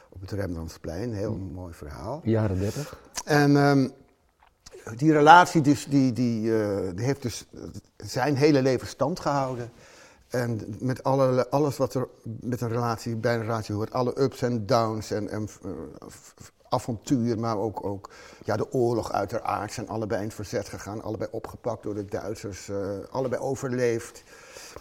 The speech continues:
Speaker 1: Het is gewoon een prachtig liefdesverhaal, dus dat wou ik, ik, ik heb er al, ehm, een aantal dingen over geschreven in al mijn verschillende boeken,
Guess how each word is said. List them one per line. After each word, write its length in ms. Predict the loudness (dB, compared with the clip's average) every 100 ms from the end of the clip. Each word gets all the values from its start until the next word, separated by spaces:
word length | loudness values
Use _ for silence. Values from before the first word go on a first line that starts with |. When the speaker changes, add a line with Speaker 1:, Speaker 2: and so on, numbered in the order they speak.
| -20 -20 -20 -12
Speaker 1:
Het 160 | -2 2
is 160 | 2
gewoon 200 | 6 6
een 120 | 6 6
prachtig 400 | 4 4 0 0
liefdesverhaal, 520 | 0 0 -4 -4 -2
dus 180 | -2 0
dat 160 | 2
wou 220 | 4 4
ik, 100 | 2 -4
ik, 160 | -12 -10
ik 140 | -4
heb 120 | 0
er 80 | 4
al, 260 | 6 4 2
ehm, 280 | 0 0 -2
een 280 | -4 -6 -10 _ -6
aantal 440 | -4 -2 0 0
dingen 240 | 0 0
over 220 | 0 0 -2
geschreven 460 | -8 0 0 0
in 60 | -2
al 140 | -2
mijn 180 | -2 -2
verschillende 440 | -6 -6 -4 -4 -4
boeken, 380 | -2 -2 -4